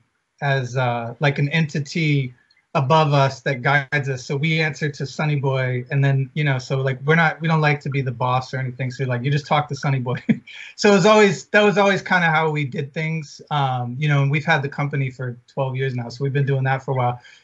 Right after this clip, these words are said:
So when we were, when we were writing together, I think we just said, "We should do the same thing, and we should come up with a name." Um, and the name is actually, uh,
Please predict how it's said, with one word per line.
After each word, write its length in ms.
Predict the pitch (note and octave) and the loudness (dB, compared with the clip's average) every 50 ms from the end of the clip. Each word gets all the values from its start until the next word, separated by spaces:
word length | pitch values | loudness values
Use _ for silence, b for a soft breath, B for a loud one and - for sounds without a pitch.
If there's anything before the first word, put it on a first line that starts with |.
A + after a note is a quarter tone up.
| B | B
So 140 | _ - F3+ | _ 2 4
when 100 | F#3 F#3 | 6 8
we 120 | F#3+ G3+ G#3 | 8 8 10
were, 300 | G#3 G3+ F#3 D#3 C#3 C#3 - _ E3+ | 10 8 8 6 4 2 -2 _ -6
when 140 | E3 E3+ F3+ | -4 0 2
we 100 | F3+ F3+ | 2 2
were 80 | E3+ | 4
writing 380 | D#3 D3 D3 D#3 E3 E3 D#3+ D3 | 4 4 4 4 4 2 0 -4
together, 640 | C#3+ D3 B2+ A#2+ C#3 C#3+ D3+ D3+ D3 C3+ C3 B2+ A#2+ A#2+ | -6 -10 -8 -4 -2 -2 0 0 0 0 -2 -2 -6 -8
I 40 | C3 | -8
think 180 | - D#3+ C#3 | -8 -8 -8
we 80 | C3+ C3+ | -6 -8
just 200 | A#2+ B2 - - | -10 -10 -10 -8
said, 280 | - B2+ B2 A#2+ A2+ A2+ A#2+ | -6 -6 -6 -6 -8 -8 -6
"We 80 | C#3 | -6
should 200 | D3 C#3+ - C#3+ | -4 -4 -4 -6
do 120 | A#2+ C#3 C3+ | -4 -4 -4
the 100 | B2+ A#2+ | -4 -4
same 280 | - - C3+ B2+ B2 A#2+ - | -6 -6 -6 -6 -6 -8 -6
thing, 360 | C#3+ C#3 C3 C3 B2+ A#2+ A#2+ B2+ | -6 -4 -4 -2 -4 -4 -4 -2
and 100 | C#3 B2+ | -2 -2
we 80 | C3 | -2
should 160 | B2+ - C3 | -2 -4 -6
come 160 | - - C#3 C3 | -4 -2 -2 -2
up 100 | B2 B2 | 0 -2
with 140 | B2+ A#2+ | -4 -4
a 40 | - | -2
name." 540 | A#2+ A#2+ B2 B2+ B2+ B2+ B2 B2 A#2+ A#2+ A#2+ - _ _ _ _ _ _ _ _ _ | -2 0 2 2 2 2 2 0 0 -4 -6 -12 _ _ _ _ _ _ _ _ _
Um, 840 | - C3+ C3+ B2+ B2 - C3 C3 B2 B2 A#2+ A#2+ A#2 A2+ A#2 A2 - _ _ _ _ _ _ _ _ - | 0 0 0 0 -2 -2 -2 0 2 2 0 0 -2 -4 -6 -8 -10 _ _ _ _ _ _ _ _ 2
and 120 | D3+ D3 | 4 4
the 60 | D#3+ | 6
name 420 | D#3+ D#3+ E3+ F3 F3+ F3+ F3+ F3 E3+ | 6 8 8 8 8 8 6 6 4
is 140 | D#3 C#3+ | 4 4
actually, 720 | D#3+ D#3+ D#3+ D#3+ - - - E3 D3+ D#3 D3+ D3 D3 D3 | 4 4 4 2 0 -4 -4 -4 -2 -2 0 0 2 2
uh, 440 | C#3+ C#3 C3+ C3 C3 B2+ B2+ B2+ B2 | 2 2 0 0 -2 -2 -2 -4 -6